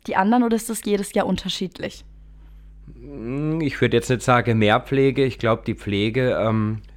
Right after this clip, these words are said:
Speaker 2: die staffelt sich immer ein bisschen nach, nach Bereich. Also, wenn du jetzt einen alter Baumbestand hast, sag ich mal, wo viele Laubbäume sind, dann ist das natürlich im Herbst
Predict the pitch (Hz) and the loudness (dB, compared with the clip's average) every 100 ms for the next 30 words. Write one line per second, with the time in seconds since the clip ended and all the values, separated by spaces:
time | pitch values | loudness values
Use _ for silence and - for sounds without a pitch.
0 | - - 110 107 - - - 104 104 127 | -10 -2 0 0 -4 -6 0 0 0 -2
1 | - 98 - - - 104 113 107 107 - | -4 -10 -12 -18 -8 -2 0 0 -4 -4
2 | 107 95 92 95 - - - - - - | -2 0 -2 -4 -12 -20 -20 -20 -20 -10
3 | 98 90 - 87 76 87 - - - - | -8 -6 -8 -6 -6 -6 -8 -20 -20 -20
4 | - - - 95 - 85 98 95 95 - | -20 -12 -8 -8 -10 -6 -4 0 -2 -2
5 | 98 92 104 98 98 104 117 117 123 110 | -4 -2 0 0 0 0 -2 -2 -2 -2
6 | 107 110 110 - - - - - - - | -2 -2 -4 -8 -12 -18 -20 -20 -20 -16
7 | - 92 92 87 82 110 98 92 95 113 | -10 -6 -4 -4 -6 -4 0 2 2 2
8 | 117 113 113 113 113 107 101 92 107 110 | 2 0 0 -2 -2 -2 -4 -4 -6 -4
9 | 98 101 90 90 85 104 120 - - | -2 -2 -2 -6 -2 -2 -2 -6 -12